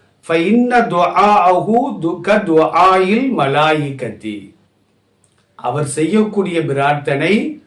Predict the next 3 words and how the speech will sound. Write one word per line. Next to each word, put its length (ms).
மலக்குமார்கள், 1080
வானவர்கள் 920
செய்யக்கூடிய 680